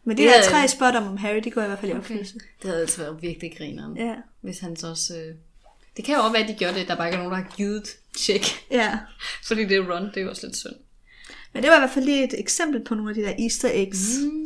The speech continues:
Speaker 1: som man kan finde, og der er jo mange af dem.
Speaker 2: Selvfølgelig.
Speaker 1: Og de er jo ret sjove at gå
Speaker 2: Mm.
Speaker 1: ind i, og noget tror jeg er bevidst, og noget tror jeg er ubevidst.
Speaker 2: Mhm.
Speaker 1: Og noget har, noget af det er is-, er også sådan gimmicks fra dem, der har lavet filmenes side jo.
Speaker 2: Selvfølgelig.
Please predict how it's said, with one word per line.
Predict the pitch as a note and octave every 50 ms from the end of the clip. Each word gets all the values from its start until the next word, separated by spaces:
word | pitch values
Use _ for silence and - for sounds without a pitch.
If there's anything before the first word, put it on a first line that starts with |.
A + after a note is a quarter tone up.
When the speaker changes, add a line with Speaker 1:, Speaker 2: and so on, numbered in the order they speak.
| D#4 D4+
Speaker 1:
som | D4+ A3 G3+
man | F#3+ F#3+ G3
kan | - F#3+
finde, | - - G3 G3
og | G3
der | F#3+
er | F#3 F#3
jo | F3+
mange | F3+ F3 F3 G3 G3
af | A2 F#3 F#3+
dem. | G#3 F#3+ F#3+ - - - -
Speaker 2:
Selvfølgelig. | - - G3 - - F#3+ F3 F3+ F#3+ F#3
Speaker 1:
Og | F#3+ F#3+
de | G3+
er |
jo | G3+ F#3
ret | G3 G3 G3
sjove | - - - A#3 G#3 G3+ G3+ G#3 A3 A#3 A3+ - - - - - - _ - _ - _ - _ _ _ -
at | G#3 F3+ E3+
gå | G#3
Speaker 2:
Mm. | F3
Speaker 1:
ind | F3 G#3+ G#3 G3+
i, | G3 F3+ -
og | F3+ F#3+
noget | G3 G#3 A3 A#3 A#3+ A#3
tror | A#3 - A#3+ A3
jeg | G3+ F#3 E3 E3
er | E3+
bevidst, | - F#3+ F#3 A3 A#3 A#3 - -
og | - F3+
noget | F#3+ F#3+ F#3+
tror | F#3+ - F#3+
jeg | F3+ E3+
er | -
ubevidst. | E3 F3+ E3 - - - - - - - - - - - -
Speaker 2:
Mhm. | - F#3+ F#3+ F#3+ F#3+ F#3
Speaker 1:
Og | G3 G3+
noget | F#3+ G3+ G#3 A3
har, | G#3+ G#3 F#3+ - -
noget | - G#3 A3 A#3 A#3
af | G#3 F#3+
det | F#3+ E3+
er | - -
is-, | F#3+ - - - - - -
er | G1+ G1+ - G3+ F#3+
også | F3+ F#3 F#3+ F#3+ G#3+
sådan | G#3+ - G3 F#3+ F#3+
gimmicks | - G#3 F#3+ G3+ A3 G#3 G#3+ - - -
fra | - - - F3+
dem, | - F#3
der | F#3 F#3
har | G3 F#3+
lavet | F#3+ G3 F#3+
filmenes | - - A3+ G3 F3+ F3 F3
side | - - - G3 G3 G3 G3
jo. | G3 F3 E3+ - - - -
Speaker 2:
Selvfølgelig. | - - G#3+ - - - F#3+ F3+ F3 F3 F3+ F#3+ F#3 F#3